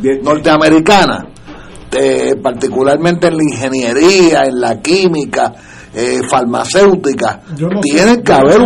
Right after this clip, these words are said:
Speaker 2: un
Speaker 3: cuánto.
Speaker 2: montón.
Speaker 3: Yo no sé cuánto, pero te voy a dar un dato. Eh,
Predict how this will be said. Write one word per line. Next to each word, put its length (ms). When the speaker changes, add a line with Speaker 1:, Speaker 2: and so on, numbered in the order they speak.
Speaker 2:
un 80
Speaker 3:
cuánto. 400
Speaker 2:
montón. 420
Speaker 3:
Yo 100
no 60
sé 180
cuánto, 280
pero 120
te 100
voy 100
a 40
dar 80
un 120
dato. 300
Eh, 100